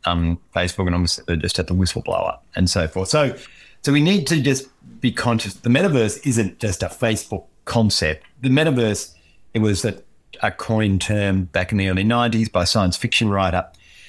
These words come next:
The concept is really about the embodied internet. So when we think about our experience of the internet, it may be, um,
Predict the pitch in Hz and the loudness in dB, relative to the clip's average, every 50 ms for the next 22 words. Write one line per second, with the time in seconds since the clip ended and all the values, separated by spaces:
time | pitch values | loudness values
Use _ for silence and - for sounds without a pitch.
0 | - - - - - 135 127 - - - 185 190 226 214 - - 175 156 - - | -20 -20 -18 -8 -8 -6 -6 -6 -2 0 2 2 2 2 0 0 -2 -2 -4 -6
1 | - - _ _ _ _ - - - - - 131 120 110 120 131 135 127 127 120 | -14 -20 _ _ _ _ -20 -20 -12 -2 0 2 2 2 2 2 4 4 2 2
2 | 113 117 113 113 - - 120 110 110 - - 113 113 104 90 117 110 117 117 117 | 2 2 0 0 -2 -2 -4 -4 -4 -2 0 0 0 2 2 2 2 4 4 4
3 | 110 104 98 90 - - - 117 101 87 - - - 50 50 50 - - - _ | 2 2 0 -2 -6 -4 0 0 2 2 0 -2 -6 -8 -8 -10 -12 -12 -14 _
4 | _ _ _ _ _ _ _ _ - - 131 127 127 127 123 127 131 135 135 139 | _ _ _ _ _ _ _ _ -2 2 2 4 4 4 4 2 0 0 0 0
5 | 135 131 131 135 127 131 - 170 180 180 - 147 127 135 131 123 120 120 113 107 | 2 2 4 2 2 0 0 0 0 0 0 0 0 2 2 2 2 2 0 0
6 | 107 - - _ _ - 120 113 107 104 104 104 101 - - 123 123 - - - | -2 -4 -10 _ _ -2 0 0 0 0 0 0 -2 -2 -2 -4 -4 -2 -4 -2
7 | - - 117 117 120 120 113 104 95 92 90 - - - - - - - - 113 | 0 2 2 2 2 2 2 2 0 0 0 -2 -4 -4 -4 -8 -6 0 2 2
8 | 117 113 107 101 104 98 95 98 101 92 - - - 78 80 80 - - - - | 2 2 2 2 2 2 4 4 2 0 0 -2 -2 -2 -2 -2 -4 -10 -10 -8
9 | 113 104 101 120 120 117 120 120 107 92 113 107 104 101 98 98 92 85 - _ | -6 -2 0 2 2 2 2 0 0 -2 -2 0 0 0 0 0 -2 -4 -8 _
10 | _ _ _ - - - - 92 95 92 90 90 87 90 87 | _ _ _ -20 -14 -4 -2 0 0 2 2 0 0 -2 -4